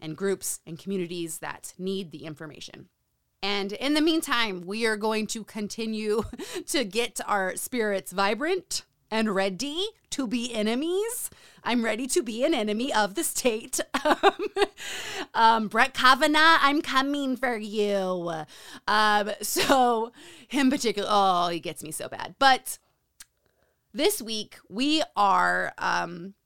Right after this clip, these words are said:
our book, I'm really excited about it. So I'm actually recording this intro. It is Wednesday, June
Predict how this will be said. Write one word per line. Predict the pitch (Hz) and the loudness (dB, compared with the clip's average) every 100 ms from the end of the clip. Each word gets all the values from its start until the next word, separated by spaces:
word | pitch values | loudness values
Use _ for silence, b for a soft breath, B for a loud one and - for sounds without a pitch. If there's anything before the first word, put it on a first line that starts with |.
| _ - | _ 2
our | 202 240 | 2 4
book, | 226 220 - | 0 -2 -2
I'm | 196 208 202 | -2 0 0
really | 233 240 | 2 0
excited | 254 180 170 | 0 -4 -6
about | 156 - | -8 -10
it. | - | -6
So | 214 | 0
I'm | 220 277 | 2 2
actually | 254 240 | -4 -4
recording | 208 - 190 | -6 -4 -4
this | 180 165 | -4 -6
intro. | 175 - 170 165 | -8 -6 -6 -4
It | 208 214 | -4 -4
is | 190 165 | -4 -6
Wednesday, | 160 165 156 165 160 147 | -6 -6 -4 -4 -4 -6
June | 151 170 160 147 | -6 -4 -4 -6